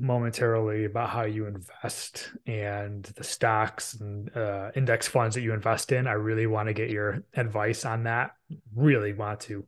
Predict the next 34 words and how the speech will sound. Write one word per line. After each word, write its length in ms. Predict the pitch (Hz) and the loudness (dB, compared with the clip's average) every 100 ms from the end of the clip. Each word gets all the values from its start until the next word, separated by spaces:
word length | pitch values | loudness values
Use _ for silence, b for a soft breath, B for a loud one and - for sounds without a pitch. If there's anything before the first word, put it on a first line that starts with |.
| _ | _
Um, 340 | 147 120 110 107 b b b b b b _ | -2 0 0 -4 b b b b b b _
but 200 | 120 131 | 0 6
back 200 | 202 208 | 8 8
to 100 | - | 8
your 80 | 170 | 6
days 280 | 127 123 120 | 8 4 2
when 100 | 123 | 0
you 120 | 123 | 0
were 100 | 120 | 0
kind 180 | 120 113 | 0 -2
of 120 | 104 | 0
working 300 | 110 110 117 | -2 -2 -2
at 180 | 110 104 | -2 -2
Lowe's 320 | 101 101 101 | 0 0 -2
and 80 | 107 | -4
trying 160 | 104 104 | -4 -4
to 60 | |
get 160 | 95 104 | -2 -4
out 120 | 95 | -4
of 80 | 92 | -4
debt. 320 | 120 95 95 - - | -2 -2 -4 -10 -6
If 200 | 139 - | -6 0
you 140 | 190 | 0
could, 340 | 208 - 117 117 | 0 0 2 2
you're 140 | 139 | 2
an 80 | 143 | 4
analytical 520 | 139 131 123 120 - | 4 4 4 4 0
person, 360 | - 113 107 113 | 0 0 0 -2
you 200 | 110 104 | -2 -2
just 220 | 107 104 | -4 -4
said 240 | 104 101 | -4 -2
you 140 | 120 110 | 0 0
like 160 | 104 | -2
Excel. 560 | 110 - - 98 110 120 | -4 -6 -6 -4 -4 -6